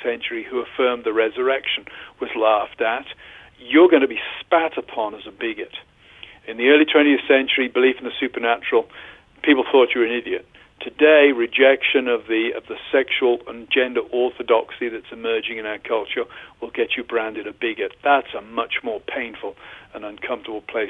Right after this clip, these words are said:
to be. And thirdly, that brings me to the point that churches need to be strong communities. We need to stand together on this. We need to have churches where everybody is supporting everybody else. And that means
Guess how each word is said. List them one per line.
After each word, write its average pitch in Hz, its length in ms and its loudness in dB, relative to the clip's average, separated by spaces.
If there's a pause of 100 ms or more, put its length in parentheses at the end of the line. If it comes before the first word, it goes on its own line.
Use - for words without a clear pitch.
to - 60 -14
be. 104 340 -4 (360)
And 143 160 -14
thirdly, 170 340 8
that 120 220 4
brings 127 280 0
me 123 120 -6
to 113 60 -8
the - 60 -10
point 120 260 0
that 117 180 -10
churches 131 480 2
need 120 180 -8
to - 80 -12
be 113 160 -12
strong 117 300 -4
communities. 110 640 -16 (720)
We 131 240 -4
need 131 460 -4
to - 120 -12 (160)
stand 117 540 -4 (100)
together 113 500 -2
on 104 180 -8
this. 98 220 -8
We 107 140 -16
need 117 400 -12
to 120 120 0
have 113 200 -10
churches 113 580 -2
where 107 200 -8 (120)
everybody 117 920 -4
is 104 80 -14 (140)
supporting 113 880 -8
everybody 104 640 -10
else. 95 360 -10
And 117 120 -8
that 139 200 -2
means 120 380 -4